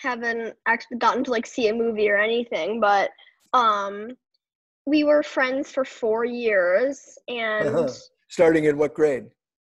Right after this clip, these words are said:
Speaker 1: Well, I met him in fourth, I
Speaker 2: Okay.
Speaker 1: guess.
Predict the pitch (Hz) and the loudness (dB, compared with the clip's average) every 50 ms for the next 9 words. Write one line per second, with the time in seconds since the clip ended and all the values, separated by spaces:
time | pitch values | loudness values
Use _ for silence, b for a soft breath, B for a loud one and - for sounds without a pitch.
0 | _ _ _ _ _ _ _ _ _ _ _ _ _ _ _ _ _ _ _ _ | _ _ _ _ _ _ _ _ _ _ _ _ _ _ _ _ _ _ _ _
1 | _ _ _ _ _ _ _ _ _ - 302 294 285 277 277 277 269 269 262 262 | _ _ _ _ _ _ _ _ _ 0 2 4 4 4 4 2 2 0 0 2
2 | 262 262 262 247 - - _ _ _ _ - 277 285 285 285 311 311 302 285 247 | 2 0 0 -2 -6 -12 _ _ _ _ -4 0 2 2 2 0 -2 -6 -6 -6
3 | 240 233 220 214 220 220 226 233 - - - 233 202 208 233 285 339 339 - _ | -6 -6 -6 -6 -8 -8 -10 -12 -14 -10 -6 -4 -2 -2 -2 -2 -4 -4 -8 _
4 | _ _ _ _ _ _ _ - 269 285 311 302 143 131 160 330 330 - _ _ | _ _ _ _ _ _ _ -8 -6 -6 -4 -6 -6 -6 -6 -6 -10 -12 _ _
5 | _ | _